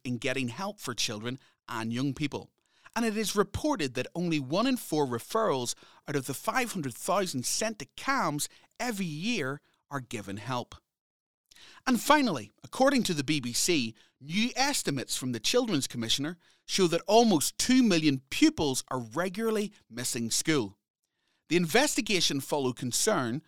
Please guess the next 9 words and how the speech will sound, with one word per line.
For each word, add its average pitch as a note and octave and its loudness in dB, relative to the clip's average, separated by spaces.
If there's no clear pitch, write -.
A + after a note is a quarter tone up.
that D3+ -8
some A#3+ 2
students B2+ 0
did C#3+ -4
not E3 0
fully A3 -4
return C3 -4
to A2 -6
school A#2 -2